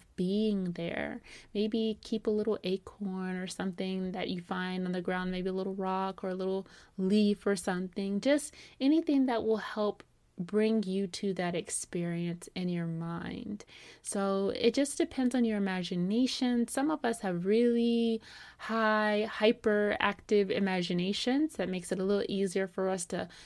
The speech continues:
daydream all day about what it is that we want.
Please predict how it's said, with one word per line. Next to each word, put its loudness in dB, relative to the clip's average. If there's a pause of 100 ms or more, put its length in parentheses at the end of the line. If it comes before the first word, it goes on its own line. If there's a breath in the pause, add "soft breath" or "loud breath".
(180 loud breath)
daydream 4
all 0
day 0
about -2
what 2
it -4
is -4
that -2
we 2
want. -4